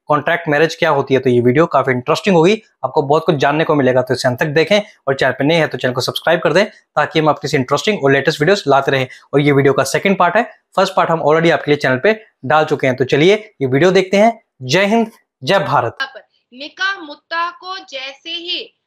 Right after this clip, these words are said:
Speaker 2: Prophet Muhammad सल्लल्लाहु अलैहि वसल्लम ने देखा था अपने ईरा में कि निकाह मुत्ता का लोग नाजायज फायदा उठा रहे हैं, उसी वक्त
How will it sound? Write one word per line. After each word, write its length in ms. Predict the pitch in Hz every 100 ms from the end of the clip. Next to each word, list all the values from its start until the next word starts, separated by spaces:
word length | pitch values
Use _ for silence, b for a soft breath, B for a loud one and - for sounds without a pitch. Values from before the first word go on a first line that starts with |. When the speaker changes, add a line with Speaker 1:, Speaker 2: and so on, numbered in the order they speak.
| _
Speaker 2:
Prophet 400 | 277 302 302 403 403
Muhammad 480 | 285 277 294 330 349
सल्लल्लाहु 440 | 311 277 269 294
अलैहि 120 | 285
वसल्लम 360 | 285 269 320 359
ने 140 | 349
देखा 420 | 302 247 247 349
था 200 | 339 330
अपने 600 | 294 262 277 370 381 403 -
ईरा 340 | 302 320 359
में 260 | 349 285 214 _ _ -
कि 100 | 320
निकाह 380 | 302 302 349 370
मुत्ता 380 | 320 - 339
का 180 | 339 359
लोग 420 | 330 285 349 415 392
नाजायज 520 | 302 254 247 277 320
फायदा 480 | 349 285 262 262 330
उठा 360 | 320 311 269 247
रहे 280 | 247 247
हैं, 340 | 247 262 359 _ _ _
उसी 540 | 330 - 392 427 277 330
वक्त 560 | 427 427 - 294 -